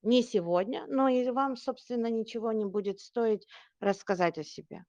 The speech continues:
Просто сказать: "Я занимаюсь этим, а, я умею это, это". Все. Если знаешь, кому это может быть необходимо, пожалуйста, скажи об этом.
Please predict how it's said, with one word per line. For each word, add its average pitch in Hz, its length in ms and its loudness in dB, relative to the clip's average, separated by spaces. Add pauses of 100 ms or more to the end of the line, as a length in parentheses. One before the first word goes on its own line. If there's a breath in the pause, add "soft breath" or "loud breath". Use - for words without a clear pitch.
(400)
Просто 226 300 0
сказать: 165 320 -6
"Я 233 180 4
занимаюсь 175 480 -4
этим, 302 380 -4 (380 loud breath)
а, 180 200 0
я 185 240 4
умею 165 380 -4
это, 175 280 -4
это". 247 460 -2 (280 soft breath)
Все. 165 380 -4 (240)
Если 180 580 -2 (680)
знаешь, 180 440 4
кому 185 300 0
это 170 200 -2
может 175 320 -4
быть 165 200 -4
необходимо, 180 800 -4
пожалуйста, 170 520 -8
скажи 160 360 -8
об 147 140 -4
этом. - 260 -10